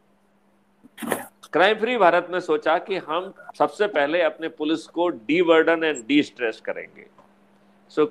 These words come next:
crime free भारत is saying कि we will de-burden and de-stress our police to the ninety percent, और पुलिस वाले को compulsorily जो है ना weekend मिलेगा।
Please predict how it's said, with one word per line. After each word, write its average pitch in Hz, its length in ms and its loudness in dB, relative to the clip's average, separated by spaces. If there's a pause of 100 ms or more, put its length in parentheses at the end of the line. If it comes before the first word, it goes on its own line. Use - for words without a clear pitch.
crime 180 340 6
free 220 140 4
भारत 170 320 6
is 175 140 -4
saying 170 400 0 (680)
कि 151 100 -2
we 160 260 4
will 196 160 2 (160)
de-burden 185 480 4
and 165 280 -4
de-stress 165 440 -4
our 156 180 -4
police 170 380 -10
to 160 100 -8
the 120 220 -4
ninety 165 400 0
percent, 143 460 -2 (440)
और 139 140 4
पुलिस 180 360 -2
वाले 165 320 6
को 175 160 0
compulsorily 170 800 2
जो 170 120 2
है 156 100 2
ना 160 120 -2
weekend 151 460 2
मिलेगा। 160 600 0